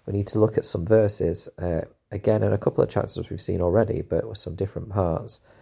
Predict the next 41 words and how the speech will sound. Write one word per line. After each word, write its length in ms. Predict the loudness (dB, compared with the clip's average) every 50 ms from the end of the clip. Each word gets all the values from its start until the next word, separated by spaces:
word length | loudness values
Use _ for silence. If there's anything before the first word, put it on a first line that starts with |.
| _ _ _ _
to 160 | 0 2 4
recognise 680 | 4 4 2 2 -2 -8 -8 -6 -4 -2 -2 -2 -4
and 140 | -4 -8 -8
see 400 | -10 -6 -4 -2 -2 -2 -4 -6 -12 _ _ _ _ _ _ _
what 160 | 0 0 2
life 260 | 2 2 0 0 2 4
will 120 | 2 4
be 100 | 4 4
like 300 | 2 2 0 -2 -4 -4
in 60 | -4
that 180 | -4 -6 -6 -8
future 280 | -10 -10 -8 -8 -6
day, 300 | -4 -4 -4 -4 -8 -10 -14 _ _ _ _
uh, 280 | -2 0 2 2 2 0 -2 -4
and 180 | -4 -4 -4
how 460 | -4 -2 0 0 2 2 2 2 0 -2 _ _ _ _ _ _ _ _ _ _ _ _ _ _ _ _
might, 280 | 0 2 2 2 0 -6 _ -4
and 160 | -2 0 2
how 180 | 2 2 2
des-, 320 | 2 -2 -4 -6 -8 -12 _ _
these 220 | -4 -2 -2 -2 -4
descriptions 840 | -8 -4 -2 -2 -2 -2 -6 -8 -8 -8 -6 -8 -10 -10 -12 -14 -16 _ _ _ _ _ _ _ _ -10
m-, 160 | -10 -10 -10 -12 _
might 280 | -2 0 2 2 2 0
have 120 | -2 -2
meant 380 | -2 -2 -2 -2 -6 -10 -14 -12 -8
rebuilding 680 | -6 -2 0 0 2 2 0 -2 -2 -2 -2 -2 -2
Jerusalem 540 | 0 0 0 0 0 -2 -4 -6 -4 -4 -4
in 100 | -4 -2
Zechariah's 640 | 0 0 -2 0 0 0 2 2 2 2 0 -2 -4
time, 360 | -8 -10 -8 -8 -8 -10 -12 -14 _ _ _ _ _ _ _ 2
what 120 | 2 2 2
they 80 | 0
can 160 | -4 -4 -4 -2
mean 280 | -2 -2 -4 -6 -8 -8 _
for 180 | 2 4 6
us 160 | 6 4 2 -4
today, 380 | -8 -6 -6 -4 -4 -4 -6 -8
because, 280 | -10 -10 -8 -10 -10
of 80 | -8 -4
course, 340 | -2 -2 0 0 -2 -6